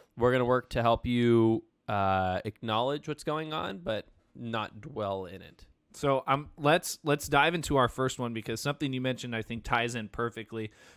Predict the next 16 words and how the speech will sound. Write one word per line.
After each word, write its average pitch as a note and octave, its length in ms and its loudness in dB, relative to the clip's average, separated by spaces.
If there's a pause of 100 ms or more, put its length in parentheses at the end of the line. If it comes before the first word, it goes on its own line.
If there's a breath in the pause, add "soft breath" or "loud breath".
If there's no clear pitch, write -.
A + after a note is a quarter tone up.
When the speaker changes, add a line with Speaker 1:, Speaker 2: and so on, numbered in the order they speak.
Speaker 2:
Let's D3+ 240 0
talk G#3+ 300 2
about D3+ 400 4
if C3 200 -4
you C#3 260 0
are, B2+ 360 2 (340 loud breath)
uh, G#2+ 380 2 (220)
an C#3 200 -2
agent C#3 340 0
out A#2+ 140 -2
there, B2 160 0
an B2 100 -2
investor A#2+ 420 -2
out A2 180 -2
there, A2 400 -2 (140)
uh, A2 200 -6